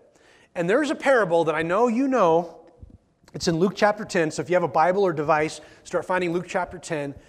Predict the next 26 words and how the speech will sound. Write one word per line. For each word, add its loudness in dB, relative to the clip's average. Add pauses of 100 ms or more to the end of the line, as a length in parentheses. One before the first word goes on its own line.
(640)
There's 6
a 0
story 4
that 4
is 0
gonna 2
be -2
so 6
familiar, -4
it's -10
hard 0
for -6
us -2
to -12
hear -6
it -6
with -12
fresh -10
ears. -12
But -8
I'm -6
gonna -4
ask -6
you -6
to -2
maybe -4